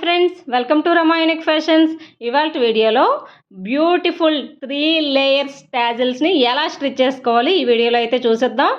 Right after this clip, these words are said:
అలాగే తాడు కుట్టడం, తాడుకి సింగిల్ లేయర్ టాజిల్‌ని ఎలా స్టిచ్ చేసుకోవాలనేది నేను లాస్ట్ వీడియోలో చాలా క్లియర్గా ఎక్స్‌ప్లెయిన్ చేశానండి. ఆ వీడియో ఎవరైనా చూడదలుచుకుంటే నేను డిస్క్రిప్షన్లో లింక్ అనేది నేను షేర్ చేస్తాను, ఖచ్చితంగా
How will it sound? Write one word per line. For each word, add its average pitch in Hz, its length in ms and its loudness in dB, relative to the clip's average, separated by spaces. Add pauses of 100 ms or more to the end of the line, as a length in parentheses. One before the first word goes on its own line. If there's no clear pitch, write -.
(380)
అలాగే 269 320 0 (600)
తాడు 262 400 0
కుట్టడం, 269 380 2 (420)
తాడుకి 262 380 -2 (160)
సింగిల్ 285 380 2
లేయర్ 285 380 0
టాజిల్‌ని 269 440 0 (160)
ఎలా 233 140 0 (160)
స్టిచ్ 233 300 -6
చేసుకోవాలనేది 240 840 0 (420)
నేను 269 220 0
లాస్ట్ 240 300 -2
వీడియోలో 254 340 2 (380)
చాలా 254 340 0 (100)
క్లియర్గా 254 440 0
ఎక్స్‌ప్లెయిన్ 254 420 -2
చేశానండి. 240 520 0 (440)
ఆ - 20 2 (180)
వీడియో 285 220 0 (140)
ఎవరైనా 254 380 0
చూడదలుచుకుంటే 233 720 0 (160)
నేను 269 140 2 (100)
డిస్క్రిప్షన్లో 262 680 0
లింక్ 262 280 0
అనేది 247 260 -2
నేను 208 180 -4
షేర్ 226 200 -2 (100)
చేస్తాను, 247 420 -2 (420)
ఖచ్చితంగా 294 480 -2